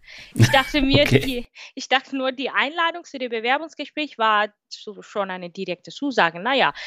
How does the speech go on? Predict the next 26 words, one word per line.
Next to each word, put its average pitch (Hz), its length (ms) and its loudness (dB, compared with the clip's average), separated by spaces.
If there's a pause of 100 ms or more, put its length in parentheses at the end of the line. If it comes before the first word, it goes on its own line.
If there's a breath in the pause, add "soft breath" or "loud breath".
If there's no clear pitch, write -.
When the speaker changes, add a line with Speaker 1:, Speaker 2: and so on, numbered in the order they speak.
(180 loud breath)
Speaker 1:
die 214 100 -4
wollen 202 180 2
mich 196 160 -6
ja 190 140 2
haben. 254 320 4
Dann 196 160 -2
hab 208 120 -2
ich 233 100 -10
meine 196 220 -6
Sachen 277 260 -2
von 302 200 0
Köln 262 280 0
gepackt 240 400 -2
und 220 340 -8
b-, - 160 -6
bin 247 280 2
hier 320 280 6 (400 loud breath)
umgezogen. 285 840 4
Also 196 600 0
dann 208 180 0
bin 226 100 -2
ich 233 140 -4
mit 220 140 -6
meinem 202 220 -4
Riesenkoffer 285 720 0 (500 loud breath)
erschienen 262 840 4